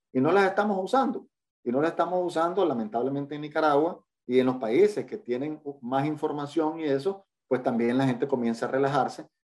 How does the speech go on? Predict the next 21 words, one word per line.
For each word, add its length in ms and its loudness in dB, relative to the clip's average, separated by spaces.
porque, 680 4
eh, 300 -6
así 260 -4
es 100 2
la 100 -2
vida, 280 4
¿me 100 -6
entiendes? 280 -2
O 80 2
sea, 160 -2
mira, 240 2
en 80 2
Nicaragua 640 -2
todo 120 0
el 60 2
mundo 300 -4
usa 180 -4
cinturón, 600 -2
eh, 220 -2
de 120 2
seguridad, 600 2